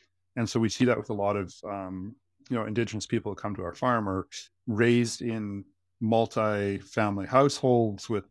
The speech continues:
lots of people. And so there's sort of a much more natural,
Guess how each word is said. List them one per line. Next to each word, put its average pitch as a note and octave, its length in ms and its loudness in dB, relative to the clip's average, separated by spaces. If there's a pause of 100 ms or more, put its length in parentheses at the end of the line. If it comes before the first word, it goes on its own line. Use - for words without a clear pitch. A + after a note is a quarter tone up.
lots G#2 460 -4
of - 180 -10
people. G#2+ 760 -2 (440)
And G2+ 280 0
so - 140 -10
there's F#2+ 200 -4
sort G2+ 200 -4
of F#2+ 140 -8
a F#2 40 -10
much F#2+ 360 -6
more F#2+ 220 -4
natural, F#2 840 -4